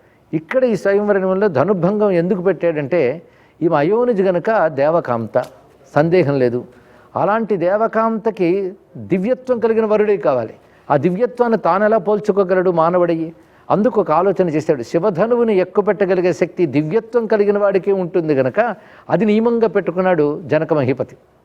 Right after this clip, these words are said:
అటువంటి దివ్యమైనటువంటి పురుషుడు రామచంద్రమూర్తి తన యొక్క గొప్పతనాన్ని ప్ర-, ఆ విధంగా ప్రకటించాడు.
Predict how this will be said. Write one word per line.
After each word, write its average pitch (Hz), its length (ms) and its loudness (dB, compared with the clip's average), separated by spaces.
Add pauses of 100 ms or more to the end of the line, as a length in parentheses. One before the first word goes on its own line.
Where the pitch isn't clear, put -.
(640)
అటువంటి 226 380 0
దివ్యమైనటువంటి 196 1040 0
పురుషుడు 175 480 -2
రామచంద్రమూర్తి 160 920 0 (500)
తన 165 120 0
యొక్క 190 280 0
గొప్పతనాన్ని 190 880 0
ప్ర-, 165 220 -4
ఆ 165 100 0
విధంగా 208 300 0
ప్రకటించాడు. 143 540 -2